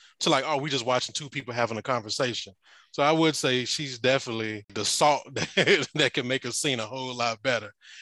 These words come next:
It's just, it just seemed like she, she understands the part. She understands the backstory of the character. She adapts real quick. So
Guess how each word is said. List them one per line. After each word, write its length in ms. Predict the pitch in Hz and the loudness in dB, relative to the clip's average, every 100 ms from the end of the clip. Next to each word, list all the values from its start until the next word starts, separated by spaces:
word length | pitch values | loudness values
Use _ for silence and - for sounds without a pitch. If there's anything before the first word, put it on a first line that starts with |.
| - | 2
It's 140 | 165 208 | 4 6
just, 200 | 180 165 | 6 6
it 80 | |
just 140 | 165 160 | 4 4
seemed 160 | 180 | 4
like 140 | 147 135 | 4 2
she, 220 | 170 151 | -2 -6
she 260 | - 175 156 | -6 -4 0
understands 440 | 147 139 156 147 | 0 2 2 0
the 60 | 131 | -2
part. 420 | - 143 143 139 - _ _ | -2 0 0 -2 -8 _ _
She 100 | - 143 | -4 -2
understands 340 | 127 156 127 | 2 2 0
the 60 | 113 | 0
backstory 440 | 135 127 156 131 | 0 0 0 0
of 60 | 120 | -2
the 60 | |
character. 520 | - 143 131 - 131 123 - _ _ _ | 0 0 0 -2 -4 -6 -8 _ _ _
She 200 | - 139 | -2 0
adapts 400 | 110 127 131 - | 2 0 0 -2
real 240 | 139 131 | -2 -2
quick. 380 | 127 143 139 135 _ | -2 -2 -2 -2 _
So 460 | - 117 104 98 | -6 -6 -4 -10